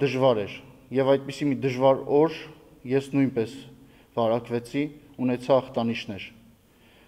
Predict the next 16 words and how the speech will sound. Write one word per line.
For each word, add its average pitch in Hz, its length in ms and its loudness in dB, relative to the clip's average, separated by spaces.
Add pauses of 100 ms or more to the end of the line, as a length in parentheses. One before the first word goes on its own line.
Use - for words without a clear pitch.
(160)
Տեստս 143 480 0
եղավ 127 320 2
դրական, 107 440 -4 (200)
շատ 139 320 4
էի 117 140 0
ընկճվել, 101 540 -10 (200)
բայց 123 240 0
ընկճվել 131 480 -2
էի 135 120 2 (120)
ինձ 127 140 -10
զգալով 123 300 0 (100)
դասալիկ։ 113 480 -6 (640)
Իմ 151 140 2
ընկերները 139 500 4
մարտի 127 380 0
դաշտում 120 340 -2